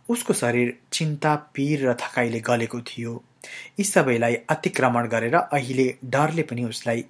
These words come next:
छोपेको थियो। अब बल्ल उसलाई आफ्नो ज्यानको माया पनि लाग्न थाल्यो। त्यसै बेला चिसो सिरेटो चल्यो। एक सरो पातलो सर्ट छिचोलेर सिरेटोले उसलाई झसङ्ग पनि पार्यो। आफूलाई खोज्दै भोटेहरू पनि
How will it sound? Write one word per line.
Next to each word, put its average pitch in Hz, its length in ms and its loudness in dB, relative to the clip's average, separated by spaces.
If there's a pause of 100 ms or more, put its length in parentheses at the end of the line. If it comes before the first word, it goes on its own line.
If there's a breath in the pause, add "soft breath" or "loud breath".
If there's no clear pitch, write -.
छोपेको 151 420 0
थियो। 113 400 -8 (680 loud breath)
अब 160 280 4
बल्ल 147 340 4
उसलाई 123 400 0
आफ्नो 117 360 0
ज्यानको 117 460 -2
माया 113 320 -2
पनि 151 240 -4 (320 loud breath)
लाग्न 131 300 0
थाल्यो। 113 400 -8 (600 soft breath)
त्यसै 262 200 0
बेला 135 320 4
चिसो 254 560 0 (140)
सिरेटो 120 460 0
चल्यो। 113 420 -4 (800 soft breath)
एक 185 160 4
सरो 180 280 0
पातलो 160 500 4
सर्ट 117 380 0
छिचोलेर 120 720 -2
सिरेटोले 151 560 2
उसलाई 120 400 -2 (140)
झसङ्ग 196 420 2
पनि 170 260 0
पार्यो। 110 420 -2 (580 loud breath)
आफूलाई 165 360 4
खोज्दै 151 380 6
भोटेहरू 123 480 2
पनि 156 260 0